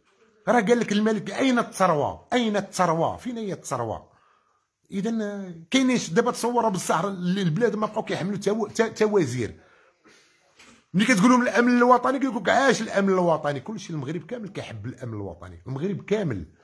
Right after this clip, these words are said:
لانه المغرب ومحمد السادس خط احمر.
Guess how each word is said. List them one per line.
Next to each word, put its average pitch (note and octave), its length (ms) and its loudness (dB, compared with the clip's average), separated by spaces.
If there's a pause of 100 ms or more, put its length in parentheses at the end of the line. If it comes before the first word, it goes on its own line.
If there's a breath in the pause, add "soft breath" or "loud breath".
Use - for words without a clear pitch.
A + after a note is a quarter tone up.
(840 soft breath)
لانه C#3+ 500 -2
المغرب A#2+ 440 -4
ومحمد C3 340 -4
السادس D3+ 380 -8
خط - 380 -12
احمر. - 460 -6